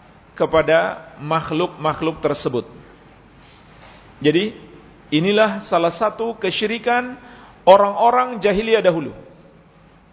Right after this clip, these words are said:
Yaitu menyamakan cinta mereka kepada Allah dengan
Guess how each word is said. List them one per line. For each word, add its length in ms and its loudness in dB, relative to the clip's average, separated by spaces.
Yaitu 640 0
menyamakan 720 -2
cinta 320 -2
mereka 400 0
kepada 320 0
Allah 640 0
dengan 240 -2